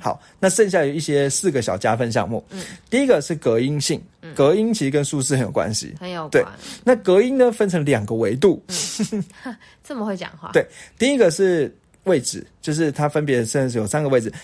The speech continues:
Speaker 1: 引擎隔音、底盘隔音、车体隔音。
Speaker 2: 嗯。
Speaker 1: 再来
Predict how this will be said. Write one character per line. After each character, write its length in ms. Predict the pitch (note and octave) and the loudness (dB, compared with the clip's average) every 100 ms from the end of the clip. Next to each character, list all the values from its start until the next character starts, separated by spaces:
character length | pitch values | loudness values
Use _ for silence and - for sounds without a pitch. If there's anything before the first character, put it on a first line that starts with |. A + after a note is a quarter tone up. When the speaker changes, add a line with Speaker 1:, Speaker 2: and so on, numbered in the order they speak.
| - - | -14 -4
Speaker 1:
引 120 | D3 | -2
擎 180 | D3 D3 | -2 2
隔 200 | D3 C#3 | 2 2
音、 160 | D3+ D#3 | -2 -4
底 140 | B2+ | -4
盘 180 | A#2 A#2 | -2 -2
隔 160 | A#2 A#2 | -2 -2
音、 120 | A#2+ | -2
车 180 | B2 B2 | -2 -2
体 100 | G2+ | -2
隔 180 | F#2 | -2
音。 160 | D#2+ F2+ - | -4 -6 -12
Speaker 2:
嗯。 280 | F#3 E3 - - | -16 -16 -18 -12
Speaker 1:
再 180 | - A#3 | 0 2
来 240 | E3 C3 | 2 0